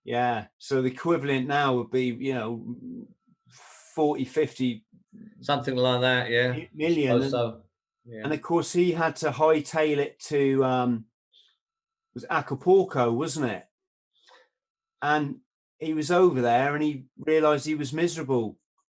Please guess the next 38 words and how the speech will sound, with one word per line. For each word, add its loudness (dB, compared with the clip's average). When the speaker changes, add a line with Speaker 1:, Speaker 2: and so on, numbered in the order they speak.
Speaker 1:
He -4
had 0
all 2
the 0
money 2
in 0
the 0
world 2
and 0
he -4
was -4
in -2
a -4
place -2
he -4
<laughs> -
didn't -2
wanna 0
be. 2
He 2
wanted -2
to -14
be -4
back 0
in -2
the 2
East 0
End 0
with -2
all 2
his -2
mates -2
and -2
his -4
family 2
and 0
his -6
wife. 2